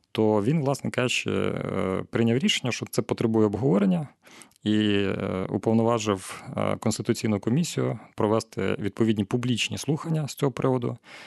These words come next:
де, е, запрошуються автори петиції, це дуже важливо, інші експерти в, в даній сфері. Тобто, е, від-, буде розвиток, власне, публічного діалогу. І зараз немає значення зміст цієї петиції. Зараз дуже важливо, що закладається традиція,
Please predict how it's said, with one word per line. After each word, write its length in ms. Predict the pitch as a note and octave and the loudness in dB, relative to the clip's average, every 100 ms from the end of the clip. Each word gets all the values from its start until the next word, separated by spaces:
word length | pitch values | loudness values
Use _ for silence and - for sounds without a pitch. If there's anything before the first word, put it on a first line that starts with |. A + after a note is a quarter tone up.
| - _ G2+ | -20 _ -2
де, 400 | G2+ A#2 G#2+ - | 2 4 2 -2
е, 200 | - G2+ G2 | -2 -2 0
запрошуються 640 | F#2+ A2 A#2+ - - - | -2 2 0 0 -4 -4
автори 380 | - C3+ - E3 | 0 0 -2 -6
петиції, 500 | - C#3+ D3 - A#2+ | -4 -6 -6 -6 -8
це 140 | A2 A2 | -6 -2
дуже 200 | A2 G#2+ | 0 0
важливо, 500 | G#2+ A2 A2 G#2+ G2+ - | -2 0 0 0 -4 -10
інші 340 | - A#2 - D3+ | -2 0 0 0
експерти 800 | C#3 - - - C#3 C3 B2+ B2+ | 0 -2 -6 -2 -2 0 0 -2
в, 240 | A#2 - | -4 -10
в 120 | - A2+ | -10 -2
даній 240 | A#2+ A#2+ | 0 0
сфері. 360 | - A#2+ A#2+ A#2 _ - - - _ | -2 -4 -2 -4 _ -20 -20 -20 _
Тобто, 520 | A2 - A2 G#2+ G#2+ - | -4 0 2 2 2 -4
е, 300 | A#2+ A#2 A2+ | -4 -2 -2
від-, 180 | G#2+ B2 - | -4 -6 0
буде 220 | C3 C3 - | 2 2 0
розвиток, 500 | - C3+ D#3 D3 A2 | 2 2 2 -4 -2
власне, 260 | B2 A#2+ - | 0 0 -2
публічного 540 | - A2+ C3 - A2+ | -2 0 0 0 0
діалогу. 500 | G#2 A2+ A2 F2+ - A#2 - - | 2 2 2 -2 -6 -10 -18 -2
І 40 | |
зараз 240 | G#2+ E3 - | 0 0 2
немає 180 | D#3+ D3+ | 2 2
значення 360 | D3+ C#3+ C3+ | 0 0 0
зміст 300 | A2+ D#3+ - | 4 4 2
цієї 180 | - G#2 | 0 0
петиції. 520 | - - A2 - - - - | 0 -4 -4 -6 -10 -10 -2
Зараз 220 | A2+ A#2 | 0 2
дуже 200 | A#2+ A#2+ | 2 2
важливо, 340 | A#2 A2+ E3 | 2 2 0
що 140 | C3+ G#2 | -2 -4
закладається 560 | G#2+ A#2 A2+ A#2 - | -2 0 2 0 -2
традиція, 600 | - G#2 A2 E3 - C2 | -4 -2 -2 -2 -4 -4